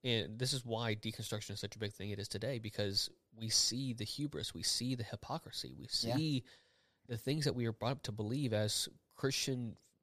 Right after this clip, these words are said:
Speaker 1: uh, foundation, as, you know, loving your neighbor, loving people, standing up against bullies, you know, all these different things that we were taught to believe, and then the church suddenly
Speaker 2: Does the
Speaker 1: ch-,
Speaker 2: opposite.
Speaker 1: championed them. That's a good quote.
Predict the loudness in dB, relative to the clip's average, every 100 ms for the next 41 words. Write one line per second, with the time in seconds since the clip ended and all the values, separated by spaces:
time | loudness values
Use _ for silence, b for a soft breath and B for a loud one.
0 | _ -4 -4 -2 -2 2 2 4 0 -2
1 | -2 -4 -6 -14 -12 -6 -2 -2 0 -2
2 | 0 0 0 -2 -2 -2 -6 -8 -4 -2
3 | -2 -2 -2 0 0 -2 -8 0 0 0
4 | -2 4 6 6 2 0 0 0 -2 0
5 | 2 0 -2 -4 -4 -4 -2 0 0 -2
6 | -4 -4 -6 -6 -6 -4 -2 -2 -4 -8
7 | -20 -20 -10 0 2 2 -2 -4 -4 -4
8 | -2 0 0 0 -2 -2 -6 b b b
9 | b b b 4 6 6 2 2 2 2
10 | 2 -2 -2 -2 -4 -8 -12 -20 _ _
11 | _ _ _ _ _ _ _ _ _ _
12 | _ _ _ _ _ _ _ _ _ B
13 | B B B B B _ _ _ _ _
14 | -10 -8 -4 -4 -4